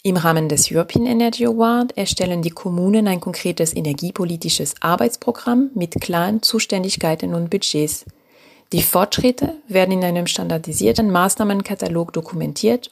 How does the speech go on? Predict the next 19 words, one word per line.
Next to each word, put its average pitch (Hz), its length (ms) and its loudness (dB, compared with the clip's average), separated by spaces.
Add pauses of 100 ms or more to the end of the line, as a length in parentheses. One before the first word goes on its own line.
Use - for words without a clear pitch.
und 233 200 2
bewertet. 143 640 -4 (1000)
Ab 156 200 -4
fünfundsiebzig 233 920 2
Prozent - 440 -4
Zielerreichung 214 840 0
gibt 208 220 0
es 180 80 -6
die - 200 -12
Auszeichnung 196 560 0
in 185 180 -2
Gold, 160 340 2 (180)
praktisch - 520 -8
die 160 180 -8
Champions 220 500 0
League 175 300 -6
der - 180 -2
europäischen 185 680 -2
Klimaschutzkommunen, 226 1200 0